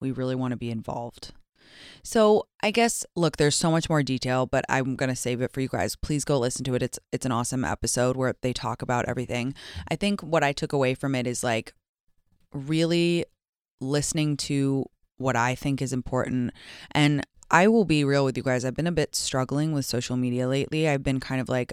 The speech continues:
I wish that I could just kind of fade that a little bit and just focus on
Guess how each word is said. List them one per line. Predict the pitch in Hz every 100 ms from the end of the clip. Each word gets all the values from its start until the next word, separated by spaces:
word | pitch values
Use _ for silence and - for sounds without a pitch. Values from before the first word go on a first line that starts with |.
| -
I | 127
wish | 123 123 -
that | 123
I | 123
could | 120
just | 117 117 -
kind | - 131
of | 127 - - - - -
fade | - - 143 143
that | 143 139 147
a |
little | 151 156 165
bit | 170 175 -
and | 147
just | 139 135 -
focus | 135 131 -
on | 127 127 127